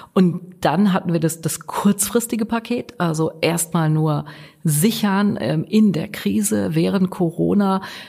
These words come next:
dass die Menschen nicht gekündigt werden, dass Kurzarbeit ermöglicht wird, dass man sozusagen den, den, dass das Leben erstmal mit den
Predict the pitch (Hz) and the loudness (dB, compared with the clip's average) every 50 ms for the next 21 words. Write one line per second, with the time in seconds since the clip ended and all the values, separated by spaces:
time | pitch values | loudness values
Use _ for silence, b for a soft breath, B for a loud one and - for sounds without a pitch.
0 | B B - 185 - - 185 170 165 170 170 - - 180 170 170 170 170 - - | B B -4 -4 -2 0 0 2 2 2 0 0 2 2 4 4 2 0 -2 -2
1 | - 196 190 - - 233 233 226 220 - - 180 175 165 165 160 160 - - - | -2 -2 0 2 2 4 4 4 2 2 0 0 0 2 0 -2 -2 -2 0 0
2 | 180 - - 202 - - - - - - - 175 180 175 175 180 185 175 170 175 | 0 2 0 -2 0 0 -2 -2 -2 -2 0 0 2 2 0 0 -2 -4 -4 -2
3 | - 165 165 165 - - - 165 156 156 156 B B B B B B B - 180 | -2 -2 -2 -2 -2 -2 0 0 0 0 -2 B B B B B B B -6 -4
4 | 175 170 175 - 175 165 160 147 170 160 156 160 170 165 156 156 147 147 151 - | -2 -2 0 2 2 2 2 2 0 0 2 2 2 2 2 2 0 0 -2 -2
5 | 170 165 - 180 170 - - 160 - - 170 170 214 220 220 196 98 - - - | -4 -2 0 0 0 2 0 -2 0 2 2 4 4 4 4 4 2 2 2 0
6 | 170 160 165 - 170 160 160 160 156 151 - | 0 0 0 0 0 2 2 2 0 0 -4